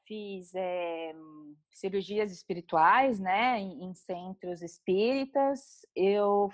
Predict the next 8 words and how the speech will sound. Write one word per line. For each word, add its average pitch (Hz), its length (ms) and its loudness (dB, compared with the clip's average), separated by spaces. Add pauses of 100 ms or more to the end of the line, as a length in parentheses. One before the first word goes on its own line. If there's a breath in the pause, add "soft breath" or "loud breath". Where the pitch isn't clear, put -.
faço 214 380 4
consultas 208 800 -4
de 185 200 -4
microfisioterapia, 208 1300 4 (540)
que - 80 -2
é 185 40 4
uma 180 140 2
coisa 170 380 2